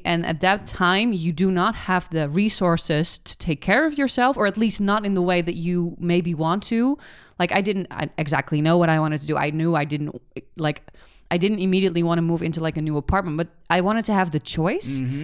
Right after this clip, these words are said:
Speaker 1: And because
Speaker 2: Mm-hmm.
Speaker 1: I only had six hundred euros in my savings,
Speaker 2: Yeah, no
Speaker 1: savings account,
Speaker 2: choice,
Speaker 1: I
Speaker 2: yeah.
Speaker 1: didn't.
Speaker 2: Yeah.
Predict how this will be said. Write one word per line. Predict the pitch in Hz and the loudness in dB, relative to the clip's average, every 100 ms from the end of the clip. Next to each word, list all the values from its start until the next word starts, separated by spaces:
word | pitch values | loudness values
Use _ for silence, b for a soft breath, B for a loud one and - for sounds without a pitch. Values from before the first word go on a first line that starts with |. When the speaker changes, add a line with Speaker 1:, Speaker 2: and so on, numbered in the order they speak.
| 196 | -6
Speaker 1:
And | - 185 | 0 0
because | 185 165 | 2 2
Speaker 2:
Mm-hmm. | 165 | 2
Speaker 1:
I | 233 | 2
only | 240 214 | 2 2
had | 165 | 0
six | - 247 | -2 -2
hundred | 247 208 | 0 0
euros | 175 185 165 | 0 0 0
in | 156 | 0
my | |
savings, | 147 170 196 208 139 | 0 0 2 2 0
Speaker 2:
Yeah, | 92 | -8
no | 85 | -4
Speaker 1:
savings | 185 180 175 | 0 0 0
account, | - 165 165 | 0 -2 0
Speaker 2:
choice, | |
Speaker 1:
I | 165 | -2
Speaker 2:
yeah. | 113 | 0
Speaker 1:
didn't. | 165 - - - | 0 0 -6 -10
Speaker 2:
Yeah. | B | B